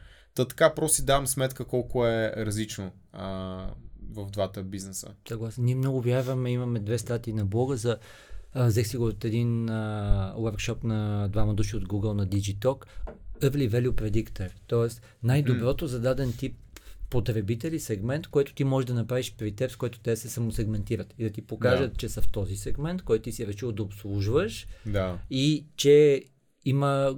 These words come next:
Speaker 2: high intent, т.е. голяма вероятност да продължат нататък
Speaker 1: Да.
Speaker 2: и вие сте сто процента to the
Speaker 1: Да.
Speaker 2: point.
Speaker 1: Ама, в смисъл,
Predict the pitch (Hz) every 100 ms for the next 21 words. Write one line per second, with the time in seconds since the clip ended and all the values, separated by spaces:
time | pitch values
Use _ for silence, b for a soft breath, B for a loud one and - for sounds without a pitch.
0 | - _ _ - - 127 127 117 - 120
1 | 151 - 120 113 110 110 127 117 110 104
2 | 110 110 113 101 101 95 104 101 95 104
3 | 92 80 120 117 110 110 107 110 101 -
4 | 110 104 107 B B B B B - 127
5 | 120 107 113 110 - 107 110 - - 107
6 | 90 107 101 101 - - 101 101 98 98
7 | 110 - 104 95